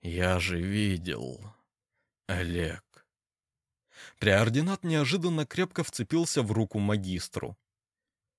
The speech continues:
"Олег, забудь о договоре с Дожем.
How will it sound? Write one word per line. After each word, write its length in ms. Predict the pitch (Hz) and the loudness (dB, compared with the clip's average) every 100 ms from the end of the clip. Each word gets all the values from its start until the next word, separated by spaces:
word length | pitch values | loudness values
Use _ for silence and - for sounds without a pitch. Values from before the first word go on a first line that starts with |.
| _ _ 87 | _ _ -8
"Олег, 880 | 82 87 95 87 78 - _ - _ _ _ _ _ _ _ _ - | -4 -2 2 0 0 -10 _ -20 _ _ _ _ _ _ _ _ -8
забудь 880 | 92 87 98 104 117 107 87 - | -6 -2 -2 -2 -2 -2 -2 -4
о 320 | 90 80 80 | -4 -2 -4
договоре 840 | 80 92 95 85 85 85 85 90 87 | -4 0 0 0 0 0 0 0 0
с 100 | 107 | -2
Дожем. 720 | 113 95 85 82 - 85 | 0 0 0 -4 -6 -10